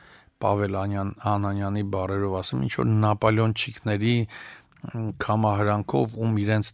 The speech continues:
տերերը ինչ-որ մայրաքաղաքներից հրամայում են, թույլ չեն տալիս զարգացնել հայոց միտքը, հայոց ռազմարտունաբերությունը, հայոց ինքնությունը։ Եվ դրա շնորհիվ մեր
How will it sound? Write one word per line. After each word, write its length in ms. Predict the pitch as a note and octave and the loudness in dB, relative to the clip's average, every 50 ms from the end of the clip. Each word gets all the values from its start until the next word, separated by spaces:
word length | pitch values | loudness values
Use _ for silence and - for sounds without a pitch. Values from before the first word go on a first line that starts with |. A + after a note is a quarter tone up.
| - - | -4 -2
տերերը 460 | G#2+ G#2 G#2 A2 A2+ A2 G#2+ G#2+ G2+ F#2+ G2+ G#2+ G#2+ | 2 2 4 4 4 4 4 2 0 0 -2 -2 -2
ինչ-որ 340 | G#2+ - - - G#2 G2+ G2 G2 | -2 -2 -2 -4 -2 -2 -2 -2
մայրաքաղաքներից 1000 | F#2+ G2 G2 G2+ F#2+ - - F#2+ F#2+ F#2 F#2 - - G2+ G#2 G#2 G2+ - - - A2 | -2 -2 -2 -4 -6 -6 -6 -4 -4 -4 -4 -4 -4 -2 -2 -2 -2 -4 -6 -2 2
հրամայում 640 | G#2+ G#2+ G#2 G#2 G#2 G2+ G#2 A2 A2+ A2+ A2 A2 A2 | 2 4 4 4 4 2 4 4 2 2 2 2 2
են, 140 | G2+ F#2+ - - - - - - - - | 0 0 -4 -8 -18 -20 -18 -6 2 8
թույլ 220 | - D3 D3 C#3+ B2+ | 10 10 12 10 10
չեն 320 | - - - B2 B2 A2+ G2+ - | 6 6 6 6 6 6 2 4
տալիս 380 | A2+ G2 G2 G2 G#2 G#2 - - - - - _ - - - - _ _ - G#2+ G2+ - | 4 4 4 2 0 -2 -2 -4 -4 -6 -10 _ -20 -20 -20 -20 _ _ -6 -4 -2 0
զարգացնել 720 | G#2+ G2 G2 G2 G2 G#2 G2+ F#2+ - - G#2 G#2 G2 F#2+ - _ _ _ _ _ _ _ - - | 0 0 2 0 0 0 0 -2 -2 -2 -2 -2 -2 -2 -6 _ _ _ _ _ _ _ -6 -2
հայոց 340 | G#2 G#2 G2+ F#2+ - - - A2 | -2 -2 -2 -2 -4 -6 -4 -2
միտքը, 320 | G#2 G2 - - - G2 F#2 | -4 -4 -4 -6 -6 -4 -4
հայոց 240 | F#2+ F#2+ F#2 - - - G#2 | -4 -4 -6 -8 -10 -8 -6
ռազմարտունաբերությունը, 1300 | G2 F#2 F#2 F#2+ G2 F#2+ F#2+ - - - G2 F#2+ F#2+ F#2 F#2 G2+ G2+ G2+ G2+ - - - G2 F#2+ F#2 F#2 - _ _ _ _ _ _ _ _ _ | -6 -6 -6 -4 -4 -4 -4 -6 -8 -8 -6 -6 -6 -6 -6 -6 -6 -8 -6 -8 -8 -8 -8 -10 -10 -10 -14 _ _ _ _ _ _ _ _ _
հայոց 480 | - - G#2+ G#2 G2+ G2+ F#2 F#2 - G2 | -8 -2 0 2 2 4 4 4 4 4
ինքնությունը։ 680 | G2+ - - - G2 F#2 - - - G2 F#2 F2+ F#2 - - - - - - - - - _ - - G2 | -2 -6 -6 -6 -6 -6 -6 -8 -8 -8 -8 -10 -10 -14 -20 -20 -20 -20 -20 -20 -20 -20 _ -12 -6 -4
Եվ 140 | G2 G2 G2 G2 G2+ | -4 -4 -2 0 0
դրա 200 | G2+ G2+ G#2 G#2 G2 - | 2 4 4 2 2 0
շնորհիվ 480 | - G#2+ G#2 G2 G2+ A#2+ C3 A2+ - - _ - - - - - _ _ - G2+ G2+ G#2 | -2 0 0 2 2 2 2 2 0 -8 _ -20 -20 -20 -20 -20 _ _ -6 -4 0 2
մեր 240 | G#2 G#2+ G2+ - | 2 2 2 0